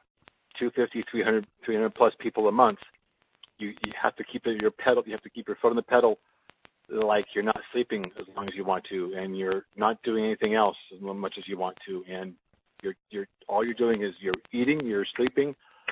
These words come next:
you're paying attention to, you're keeping your job, and then you're doing this. That's it. And you have to have buy-in from your family,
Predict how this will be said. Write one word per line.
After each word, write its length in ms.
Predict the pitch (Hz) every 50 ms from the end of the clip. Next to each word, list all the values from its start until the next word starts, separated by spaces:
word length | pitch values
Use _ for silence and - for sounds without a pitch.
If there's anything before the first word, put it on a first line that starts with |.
| - _ _ _ _ _ -
you're 140 | 104 98 95
paying 320 | _ - - 117 117 117
attention 500 | 120 117 - 120 120 120 - 120 117 113 104 -
to, 100 | - 107
you're 280 | 101 98 95 98 95
keeping 300 | - - - 117 - 113
your 100 | 110 107
job, 400 | 101 - 110 107 113 127 131 131 - _ _ _ _ _ - - - _ _ -
and 120 | 101 98
then 60 | 98
you're 100 | 92 92 -
doing 200 | 107 107 104 101
this. 140 | 101 87 - - - - _ _ _ _ _ _ _ _ _ - _ - _ -
That's 200 | 98 - 90 87 -
it. 160 | - 85 - - _ _ _ _ -
And 100 | - 104
you 40 | 92
have 120 | 104 107 -
to 60 | 113
have 140 | 104 98 -
buy-in 300 | - 101 104 104 104 95
from 100 | - 104
your 120 | 98 92
family, 420 | - 120 113 110 110 113 117 120